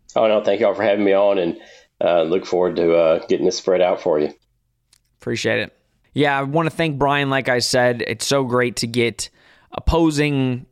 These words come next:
Speaker 2: you know, writers or, or commentators on opposing, you know, teams to come on the show and, and talk about that. So really appreciate Brian for coming on.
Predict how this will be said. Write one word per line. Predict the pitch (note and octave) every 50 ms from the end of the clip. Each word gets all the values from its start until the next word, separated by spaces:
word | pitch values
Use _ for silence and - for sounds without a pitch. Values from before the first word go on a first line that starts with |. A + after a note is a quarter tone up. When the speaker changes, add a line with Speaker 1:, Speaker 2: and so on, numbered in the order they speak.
| _
Speaker 2:
you | B2 B2 A#2+
know, | A#2 A2+ G#2 A2
writers | A#2+ C3 C#3 D3 C#3 C3+ C3+ C3 C3 C3 B2+ A#2 A#2+
or, | A#2+ A2+ A2+ -
or | - A#2+ A2+
commentators | - B2 B2 B2 B2 B2 A#2+ - B2+ B2 A#2+ A#2+ B2 A#2+ A#2+ A2+ A2+ - - -
on | G#2+ G#2+ G#2
opposing, | G2+ G2 - B2+ C3+ C3 A#2 B2+ B2 A#2+ A#2+ A#2+ A#2 -
you | - A#2+ A2
know, | G#2 G2+ F#2+ G2+ G#2+ - _ _ _ -
teams | - F3+ F3+ E3+ E3 D#3+ D3 -
to | - B2+
come | - D3 C3+ C3+
on | C3 B2+ B2+
the | B2 A2+
show | - - B2 A#2+ A#2+ A#2+ A#2 A2+
and, | - A2+ G#2+ E2+ A2
and | A2 G#2
talk | - G#2+ G#2+ G#2+ -
about | A2 A2 G#2+ G#2 - -
that. | G#2 G#2 G2
So | - A2 G#2 G2+ - - - - - - _
really | - C#3+ C#3+ C3
appreciate | A2+ - C3 A#2+ A2+ B2 A#2 A2+ A2+ -
Brian | A2+ A2+ A2+ A2 A2 A2 G#2+
for | - - -
coming | - - A2+ A2+ A2+ A2 G#2+
on. | A2 G#2+ G#2+ G#2+ G#2 A2+